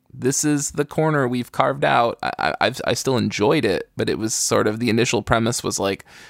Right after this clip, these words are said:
I feel like you think I'm going to, like,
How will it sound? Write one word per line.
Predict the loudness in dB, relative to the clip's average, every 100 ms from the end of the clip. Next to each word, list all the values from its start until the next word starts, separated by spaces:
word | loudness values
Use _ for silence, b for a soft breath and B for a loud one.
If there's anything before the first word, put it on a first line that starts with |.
| B
I | -8
feel | 0 2 4
like | 2 0
you | -2 0
think | 2 4
I'm | 2 2
going | 2 4 2
to, | 2 0 0 -4 -4
like, | -4